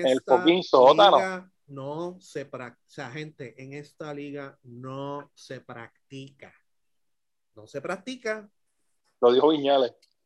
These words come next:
Speaker 1: <laughs> No lo decimos nosotros.
Speaker 2: Ah, si ustedes quieren que alguien lo confirme, hable con Kyle Viñales. Kyle Viñales tiene un canal de YouTube que le está diciendo, "Aquí no se practica". Hacen un shoot around y vámonos.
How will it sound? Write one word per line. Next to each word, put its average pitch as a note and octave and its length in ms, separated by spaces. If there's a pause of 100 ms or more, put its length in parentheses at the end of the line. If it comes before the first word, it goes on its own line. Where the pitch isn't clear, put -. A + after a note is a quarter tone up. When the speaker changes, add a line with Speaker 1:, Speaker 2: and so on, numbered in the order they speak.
(240)
Speaker 1:
<laughs> F#3+ 200
No D3 140
lo C#3+ 160
decimos D3 240
nosotros. A#2+ 400 (600)
Speaker 2:
Ah, E3+ 300 (140)
si - 160
ustedes C3+ 300
quieren D3 380
que D3 100
alguien D#3 260
lo E3 100
confirme, B3 720 (100)
hable G2+ 360
con A#2+ 160
Kyle C#3 200
Viñales. A3 640
Kyle D3+ 180
Viñales C3 360
tiene C3 160
un B2 60
canal A#2+ 260
de B2+ 140
YouTube A3+ 300
que A3+ 100
le F#3+ 60
está F3 180
diciendo, D3+ 320
"Aquí C4 120
no G#3+ 100
se C4+ 100
practica". F3 680 (1800)
Hacen C#3 340
un D3+ 100
shoot D3 260
around C4+ 800
y D3+ 140
vámonos. C#3 500